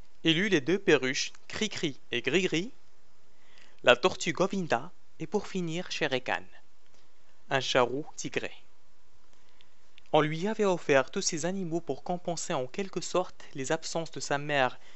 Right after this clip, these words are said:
qui travaillait si tard et de son père toujours à l'autre bout du monde. Sophie se débarrassa de son cartable et donna à manger à Shere Khan. Puis elle s'assit dans la cuisine avec la mystérieuse lettre à la main. « Qui es-tu ? »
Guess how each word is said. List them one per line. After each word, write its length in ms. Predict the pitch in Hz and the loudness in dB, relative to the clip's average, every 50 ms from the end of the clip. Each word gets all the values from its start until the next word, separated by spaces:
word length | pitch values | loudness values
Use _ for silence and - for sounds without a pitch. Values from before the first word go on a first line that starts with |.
| - - - | -6 -4 -4
qui 80 | 143 | -2
travaillait 380 | - - 139 127 131 127 131 131 | 0 2 4 4 4 4 2 2
si 180 | - - 190 - | -2 -2 -2 2
tard 360 | - 123 117 117 123 - 185 180 - - - - - - | 4 6 6 6 4 0 -4 -4 -6 -8 -8 -6 -2 -2
et 60 | 180 | 0
de 80 | 165 180 | 0 0
son 180 | - 185 180 | 0 0 0
père 300 | - - 170 170 170 165 | 0 2 2 2 2 2
toujours 320 | - 185 170 156 156 139 135 | 2 0 2 2 4 6 6
à 60 | 135 | 8
l'autre 340 | 139 151 147 143 - - 123 | 8 8 8 6 4 -4 -4
bout 120 | 113 123 | -4 -4
du 120 | 120 120 113 | -6 -6 -6
monde. 240 | 113 113 113 104 - 104 104 - - - - - - - - - - - - - - - - - - - - - - - - - - - - - - - - - - - - - - - - - - - - - - - - - - - - - - - - - - - | -6 -6 -6 -6 -8 -8 -8 -8 -8 -8 -8 -8 -8 -8 -8 -8 -8 -8 -8 -8 -8 -8 -8 -8 -8 -8 -8 -8 -8 -8 -8 -8 -8 -8 -8 -8 -8 -8 -8 -8 -8 -8 -8 -8 -8 -8 -8 -8 -8 -8 -8 -8 -8 -8 -8 -8 -8 -8 -8 -8 -8 -8 -8 -8 -6 -4
Sophie 320 | - - 156 156 - 240 | 0 0 0 0 0 -2
se 100 | - 175 | -2 0
débarrassa 520 | 147 165 190 202 208 196 185 - - 165 | 2 2 2 4 4 2 2 2 0 -2
de 100 | 135 131 | -2 -2
son 160 | - - 160 165 | -4 -4 -4 -4
cartable 420 | - 175 - - 180 190 180 175 | -4 -4 -4 -2 -2 -2 0 -2
et 60 | 165 | -4
donna 320 | 139 156 156 160 170 170 151 | -2 -2 -4 -2 -2 -2 -2
à 40 | 139 | -2
manger 320 | 135 139 147 139 160 143 | -2 -4 -4 -2 0 0
à 80 | 123 120 | 0 2
Shere 280 | - 131 120 107 110 | 2 0 0 0 0
Khan. 220 | - - 104 92 95 - - - - - - - - - - - - - - - - - | -6 -4 -4 -4 -4 -6 -8 -8 -8 -8 -8 -8 -8 -8 -8 -8 -8 -8 -8 -8 -6 -2
Puis 260 | - 127 175 226 240 | 0 0 2 2 2
elle 80 | 185 - | 0 0
s'assit 340 | - 160 156 - - 190 156 | -2 -2 -2 0 0 2 4
dans 80 | 147 | 6
la 120 | 131 127 - | 6 6 4
cuisine 360 | - 160 170 165 180 196 185 | 4 0 0 2 2 4 4
avec 220 | 147 131 139 - | 4 2 2 0
la 100 | 139 131 | 0 0
mystérieuse 600 | 135 160 170 - - 175 160 160 165 170 156 - | 0 0 -2 2 2 4 4 4 2 0 0 0
lettre 240 | 147 143 - - - | 0 0 0 0 0
à 80 | 123 117 | 0 0
la 80 | 110 | 0
main. « 180 | 107 104 98 - - - - - - - - - - - - - - - - - - - - - - - - - - - - - - - | -2 -4 -6 -8 -8 -8 -8 -8 -8 -8 -8 -8 -8 -8 -8 -8 -8 -8 -8 -8 -8 -8 -8 -8 -8 -8 -8 -8 -8 -8 -8 -8 -8 -8
Qui 240 | - - 247 185 135 | -4 -2 0 0 0
es-tu ? » 380 | 117 - - - 104 98 - | 0 -2 -4 -6 -6 -8 -8